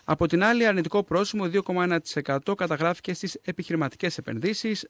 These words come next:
ε, για τον κατασκευαστικό τομέα και στον τομέα κατασκευής κατοικιών. Ο Ομοσπονδιακός Πρωθυπουργός Μάλκομ Τέρμπουν, αν και χαιρέτησε τα στοιχεία, δήλωσε ότι δεν πρέπει να θεωρείται ότι η ανάπτυξη είναι εξασφαλισμένη για την Αυστραλία και ότι υπάρχουν πολλές προκλήσεις στο άμεσο μέλλον,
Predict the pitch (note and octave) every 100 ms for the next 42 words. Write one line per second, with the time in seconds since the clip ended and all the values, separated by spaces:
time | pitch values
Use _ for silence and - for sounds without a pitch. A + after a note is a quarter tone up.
0 | - E3 D3+ D#3 D3+ D3 C3+ - C3+ B2+
1 | - D#3 C3 F3+ A3 - - _ - F#3
2 | F3+ C3+ E3 F3 D#3+ D3+ - C3 D3 D#3+
3 | _ _ _ D#3+ D#3+ D#3+ F3 C#3 A2 -
4 | - - - - _ - F#3 G3 G#3 G#3
5 | A#3 A#3 - G#3 G#3 F3+ F#3 F3+ G#3+ G#3
6 | F#3+ G3 G3+ E3 - F#3 F#3 G3 F#3+ F#3+
7 | - F3 E3+ E3 D3 E3 G#3 - C#3+ -
8 | A#2 A2+ - G3+ A3 G3+ D3+ G3 G#3+ G#3
9 | F#3+ D#3+ D#3 C#3 G#3+ A3 G#3 G3 F3+ D#3
10 | C#3 D3 G3+ G#3 F#3 D#3+ F#3+ G#3 - G#3+
11 | A3+ A3 G#3+ - G3 F#3+ F3 A3 F3+ B2+
12 | B2 B2 A#2+ A2+ A2 E3 G#3+ - - -
13 | - E3 D#3 G3 G#3+ A3+ G3+ D3 D#3 A#3+
14 | - D#3 C3 D#3 D3 C3+ - C#3 F#3 E3+
15 | A2+ C3 F#3+ G#3+